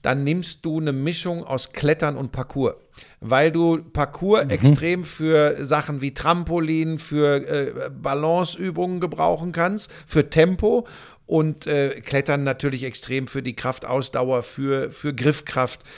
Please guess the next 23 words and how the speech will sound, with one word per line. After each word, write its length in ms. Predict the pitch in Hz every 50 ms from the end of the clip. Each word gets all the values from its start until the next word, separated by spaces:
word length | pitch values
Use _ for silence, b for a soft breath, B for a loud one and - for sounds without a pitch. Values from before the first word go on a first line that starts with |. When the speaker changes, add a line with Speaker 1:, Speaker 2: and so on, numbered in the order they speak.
| B B B B
Speaker 1:
Äh, 160 | - 131 123
wenn 120 | 135 147 147
du 120 | 156 151
da 380 | 131 - - 139 165 185 208 208
eine 180 | 202 190 180
gute 320 | 156 160 175 185 170 175 151
Kombination 760 | 165 160 156 160 147 143 143 135 - - 156 160 156 139
hast, 300 | 139 139 139 131 - B B B B B B B B _ -
ähm, 540 | - 127 131 127 127 127 127 127 123 117 - - - _ - - - _ -
plus, 400 | 143 151 170 170 170 - - -
äh, 180 | - 156 147
dem, 300 | 131 127 151 151 151 151
was 160 | 139 139 -
zwischen 260 | - - 165 143 147 143
den 140 | 131 131
Ohren 260 | 131 135 151 160 165 156
passiert, 400 | 165 156 143 - - 151 156 151
also 240 | - 127 123 120
die 200 | 123 113 113 104
weichen 340 | 104 107 127 147 - 151 139
Faktoren, 640 | - - 135 127 - - 135 156 151 135 135 131 123 B B B B B B B B - -
äh, 260 | - 123 123 123 123
dann, 460 | 117 120 123 135 139 139 135 127 -